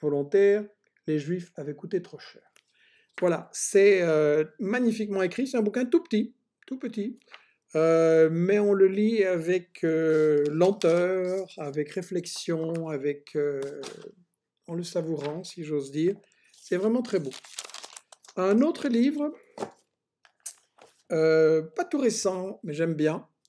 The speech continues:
Jean Ziegler, Le capitalisme expliqué à ma petite fille. Euh, Jean Ziegler, il a déjà un âge respectable, encore un peu plus que moi, et voilà, il, euh, se préoccupe de quelle société il va laisser à ses petits-enfants,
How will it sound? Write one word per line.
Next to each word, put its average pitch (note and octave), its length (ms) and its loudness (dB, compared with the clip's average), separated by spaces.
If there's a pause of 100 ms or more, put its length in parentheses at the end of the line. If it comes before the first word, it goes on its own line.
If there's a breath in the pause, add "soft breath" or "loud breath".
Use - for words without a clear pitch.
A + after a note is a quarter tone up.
Jean F#3+ 200 2
Ziegler, F#3 480 2 (360)
Le D#3+ 100 -10
capitalisme A3 840 -2
expliqué - 460 -4
à G#3+ 60 0
ma G3 120 -2
petite - 260 -12
fille. - 260 -14 (1300 soft breath)
Euh, D#3 560 6
Jean D3 200 -2
Ziegler, D3 440 2
il C3+ 80 -6
a C3+ 80 -12
déjà C3 640 -12 (260)
un C3+ 60 -18
âge C3+ 140 -14
respectable, G3 840 -6 (200)
encore C3+ 240 -20
un - 20 -16
peu C#3 120 -18
plus D3+ 240 -16
que F#3+ 100 -6
moi, C#4 320 -4 (540 soft breath)
et A3 760 4 (640)
voilà, F3 420 2
il, F3 300 0
euh, D#3+ 680 -2
se E3+ 180 -8
préoccupe G3+ 640 4
de F3 520 2
quelle G3+ 200 0
société G3 600 0
il F3 120 -4
va D3 120 0
laisser D#3 440 -4
à D3 80 0
ses D3 160 -8
petits-enfants, E3 840 -6